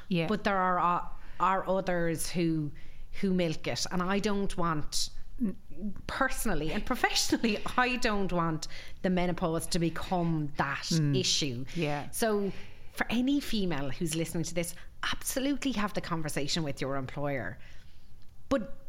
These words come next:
Speaker 2: but be objective about it and back it
Speaker 1: Yeah.
Speaker 2: up with some medical advice
Speaker 1: Yeah.
Speaker 2: rather than throwing it out there. And to any organisation or any H R practitioner or any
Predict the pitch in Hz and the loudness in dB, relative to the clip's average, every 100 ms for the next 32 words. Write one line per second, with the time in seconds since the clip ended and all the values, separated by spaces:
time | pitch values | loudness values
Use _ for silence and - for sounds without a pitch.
0 | - - 240 220 269 339 247 240 226 - | -4 -2 -2 0 0 2 2 0 0 -2
1 | 208 175 143 143 143 165 160 226 208 - | 0 0 -2 -2 0 0 2 0 2 0
2 | 190 160 - 185 - 165 160 156 160 156 | 2 0 0 -2 0 0 0 0 -2 -2
3 | 147 143 156 160 185 180 170 170 160 - | -2 0 2 2 2 0 0 0 0 -2
4 | - 185 170 160 156 151 180 156 214 262 | -2 2 2 2 0 0 0 2 2 4
5 | 269 294 254 208 202 165 160 185 208 208 | 4 4 4 2 2 0 2 0 0 0
6 | 156 185 214 226 - 208 202 202 - 180 | 0 0 0 -2 -2 -2 0 -2 -2 -2
7 | 196 175 180 175 | 0 0 2 0